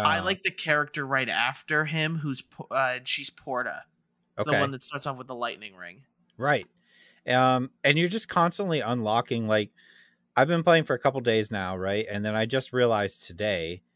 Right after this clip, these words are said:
Speaker 2: that pressing escape shows you the map. <laughs>
Speaker 1: Oh, does it?
Speaker 2: Yes.
Speaker 1: I
Speaker 2: And
Speaker 1: had no idea.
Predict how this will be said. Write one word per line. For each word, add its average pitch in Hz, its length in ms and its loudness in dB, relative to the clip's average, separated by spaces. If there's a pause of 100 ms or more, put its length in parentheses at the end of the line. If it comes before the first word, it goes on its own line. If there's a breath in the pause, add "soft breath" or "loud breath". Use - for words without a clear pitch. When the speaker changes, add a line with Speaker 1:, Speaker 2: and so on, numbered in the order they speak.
(400)
Speaker 2:
that 98 400 0
pressing 110 380 -2
escape 95 500 -6
shows 95 260 -6
you 98 100 -6
the 90 100 -6
map. 82 340 -10 (720)
<laughs> - 300 -10
Speaker 1:
Oh, 202 140 2
does 151 320 -2
it? 120 200 -6 (320)
Speaker 2:
Yes. 110 400 2 (260)
Speaker 1:
I 135 120 8
Speaker 2:
And - 20 6
Speaker 1:
had 151 220 0
no 151 140 0
idea. 139 520 0